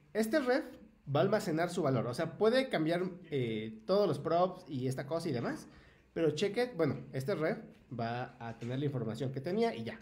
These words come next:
Hasta que alguien lo cambie, va a tener esa información ahí, ¿no? Entonces, cada que cambió, vamos a che-, hacer este if. Oye, eh, el valor actual de checker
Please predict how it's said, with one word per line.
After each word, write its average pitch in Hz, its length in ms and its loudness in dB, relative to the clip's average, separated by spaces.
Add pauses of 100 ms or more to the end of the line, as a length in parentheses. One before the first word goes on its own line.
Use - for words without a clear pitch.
Hasta 135 240 -4
que 240 80 -2
alguien 247 200 2
lo 160 80 0
cambie, 269 480 -2 (280)
va 143 60 -2
a 143 60 -2
tener 160 180 -2
esa 131 120 -6
información 113 400 -6
ahí, 90 120 -8
¿no? 117 140 -10 (760)
Entonces, 240 540 2
cada 196 260 0
que 226 120 -10
cambió, 202 340 0
vamos 165 260 -2
a - 20 -10
che-, 135 180 -8
hacer 113 220 -8
este 135 180 -6
if. 302 160 -6 (760)
Oye, 254 360 0 (600)
eh, 147 720 0 (100)
el 175 220 0
valor 220 220 4
actual 240 280 2
de 220 120 2
checker - 400 -2